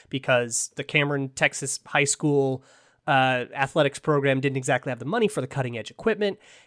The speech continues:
and it didn't quite give him the right protection, I guess. And when he came down, he came down hard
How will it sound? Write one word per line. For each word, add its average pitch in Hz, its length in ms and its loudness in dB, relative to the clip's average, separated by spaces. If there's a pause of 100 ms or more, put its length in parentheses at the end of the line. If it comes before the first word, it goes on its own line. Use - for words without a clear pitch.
and 151 240 6
it 139 120 -2
didn't 208 280 0
quite 196 240 2
give 185 120 -6
him 190 120 -4
the 170 60 -4
right 170 200 -4
protection, 214 560 -2
I 208 160 -6
guess. 208 380 -2
And 147 200 -2
when 143 100 -2
he 135 120 -8
came 160 340 0
down, 214 320 2
he 170 100 -4
came 143 240 -2
down 123 200 -2
hard 196 400 2